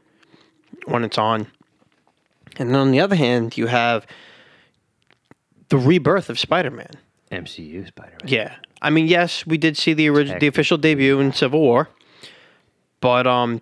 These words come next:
Speaker 1: this was the real rebirth of Spider-Man. The last time we truly saw Spider-Man was The Amazing Spider-Man two.
Speaker 2: Which came out a year
Speaker 1: Which
Speaker 2: before.
Speaker 1: Right,
Speaker 2: Yeah.
Speaker 1: Civil War. Um, I personally very much enjoyed Andrew Garfield's portrayal,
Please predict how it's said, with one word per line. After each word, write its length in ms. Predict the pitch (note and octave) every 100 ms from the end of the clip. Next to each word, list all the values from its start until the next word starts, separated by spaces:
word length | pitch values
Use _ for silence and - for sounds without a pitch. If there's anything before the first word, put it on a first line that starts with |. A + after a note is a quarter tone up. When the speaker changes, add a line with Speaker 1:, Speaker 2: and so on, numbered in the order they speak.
| _
Speaker 1:
this 220 | F3 F3
was 140 | F#3+ D#3+
the 80 | D#3+
real 220 | C#3 C#3
rebirth 500 | B2 A#2+ G#2+ A#2 -
of 80 | A2+
Spider-Man. 640 | - D3+ D3+ A#2 A2+ A#2 - - -
The 100 | B2+
last 320 | B2+ D#3 -
time 220 | D#3 C#3
we 140 | A#2+ G#2+
truly 460 | - - D4+ C4+
saw 260 | C4 - A#2+
Spider-Man 640 | A2 B2 A#2 A2+ A2+ A2+ A2
was 320 | A2+ A2 - - - - _ _ -
The 60 |
Amazing 300 | B2 B2+ B2+ A#2+
Spider-Man 380 | A#2 A2+ A#2
two. 260 | C#3+ D3 A#2 - _ _
Speaker 2:
Which 200 | _ -
came 160 | - F#2
out 140 | F2
a 40 | E2
year 240 | D#2+ F2
Speaker 1:
Which 200 | - - - _
Speaker 2:
before. 320 | - G#2+ - - _
Speaker 1:
Right, 400 | C3 A#2 A#2 G#2 -
Speaker 2:
Yeah. 120 | G#2
Speaker 1:
Civil 440 | - - C3 A#2
War. 320 | A2 A2 D3+ D3+ - C3
Um, 580 | B2+ C3 B2+ B2 A#2+ A#2+ _ _ _
I 200 | C3+ D3
personally 680 | D#3 E3+ D#3+ - D#3 D#3 D3+ -
very 300 | C3+ C#3 C#3+
much 220 | C#3 -
enjoyed 320 | C3 C3+ C#3
Andrew 220 | C3 C3
Garfield's 380 | C3 B2 C3+ B2+
portrayal, 580 | - B2 - C3 E3